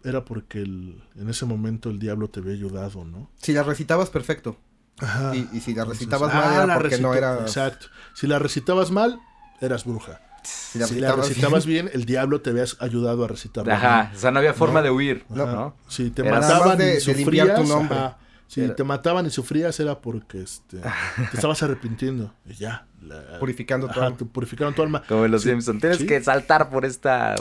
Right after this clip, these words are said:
Speaker 3: barranca.
Speaker 1: Así de tontos eran el
Speaker 3: <laughs> Si te salvas,
Speaker 1: estuvo un
Speaker 3: eres
Speaker 1: caso,
Speaker 3: bruja,
Speaker 1: ¿no?
Speaker 3: si no
Speaker 1: Pero también se sabe que muchos actos fueron por ambición. Esto que dices, me gusta la tierra donde, que pertenece a la familia de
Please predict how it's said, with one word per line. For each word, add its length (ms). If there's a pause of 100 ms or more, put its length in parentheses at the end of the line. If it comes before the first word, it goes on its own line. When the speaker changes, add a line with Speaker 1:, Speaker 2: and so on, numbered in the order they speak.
Speaker 3:
barranca. 520
Speaker 1:
Así 240
de 120 (120)
tontos 400
eran 280
el 180 (220)
Speaker 3:
<laughs> 200
Si 140
te 140
salvas, 340
Speaker 1:
estuvo 80
un 60
Speaker 3:
eres 140
Speaker 1:
caso, 140
Speaker 3:
bruja, 220
Speaker 1:
¿no? 60
Speaker 3:
si 140
no 220
Speaker 1:
Pero 160
también 380
se 180
sabe 320
que 140
muchos 420
actos 320
fueron 260
por 160
ambición. 480 (340)
Esto 300
que 120
dices, 420
me 140
gusta 420
la 240
tierra 600 (460)
donde, 760
que 120
pertenece 480
a 40
la 60
familia 520
de 420